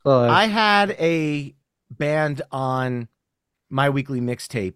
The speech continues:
Speaker 2: They ha-, they were signed to Atlantic Records in the nineties. They were called The Uninvited. Uh, the episode is currently up on my Patreon, and I think it's scheduled to air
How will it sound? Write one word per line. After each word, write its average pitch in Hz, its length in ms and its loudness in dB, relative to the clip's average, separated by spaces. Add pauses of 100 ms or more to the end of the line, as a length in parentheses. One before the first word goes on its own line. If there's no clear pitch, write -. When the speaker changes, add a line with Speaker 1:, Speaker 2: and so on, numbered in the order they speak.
Speaker 2:
They 123 180 -2
ha-, 120 220 -8
they 135 140 -4
were 131 120 -4
signed 180 340 -2
to 208 100 -2
Atlantic 147 420 -4
Records 127 400 -4
in 117 100 -6
the 117 60 -4
nineties. 98 480 -8
They 110 100 -10
were 98 100 -10
called 123 300 -6
The 127 180 -10
Uninvited. 104 720 -6 (640)
Uh, 107 240 -4
the 117 180 -4
episode 156 460 -2
is 120 100 -6
currently 156 460 -2
up 139 160 0
on 131 80 -2
my 123 120 -2
Patreon, 131 720 -4
and 120 100 -6
I 110 80 -6
think 143 240 -10
it's 120 100 -8
scheduled 135 480 -4
to - 220 -10
air 123 400 -2